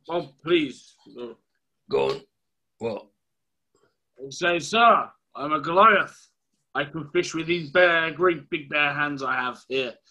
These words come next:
Speaker 1: Uh, no need for rods, uh, all the time. Uh, anyway, uh, who might you be? State your business."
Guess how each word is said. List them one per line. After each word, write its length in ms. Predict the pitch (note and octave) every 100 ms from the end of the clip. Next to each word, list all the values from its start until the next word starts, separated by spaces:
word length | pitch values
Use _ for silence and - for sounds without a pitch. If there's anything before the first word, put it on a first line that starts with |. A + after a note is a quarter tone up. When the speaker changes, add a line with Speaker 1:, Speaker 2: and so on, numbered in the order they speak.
| _ _ _
Speaker 1:
Uh, 240 | B2 B2+ C3+
no 200 | E3 F3+
need 240 | E3+ D#3
for 160 | C#3 D3+
rods, 520 | F3 F3 C#3+ - - _ - _
uh, 300 | D#3 D#3 D3
all 140 | D#3+
the 140 | D#3 D3
time. 480 | F3 F3+ F#3 D3+ C#3+ _ _ _
Uh, 420 | C#3 D3+ D3+ D#3 D#3 F#3
anyway, 480 | G#3 F3+ C3+ G#2+ _ _ _ D3+
uh, 440 | D#3 D#3 D#3+ D#3+
who 160 | D#3+ G#3+
might 240 | A3 G3+
you 120 | G#3+
be? 300 | F#3+ C3+ G#2 _ _ _ _ _ _ _ _ _ _ _ _ _ _ _ _ _
State 200 | - F3+
your 80 | D#3
business." 680 | G3 F3+ D3 G#2 - -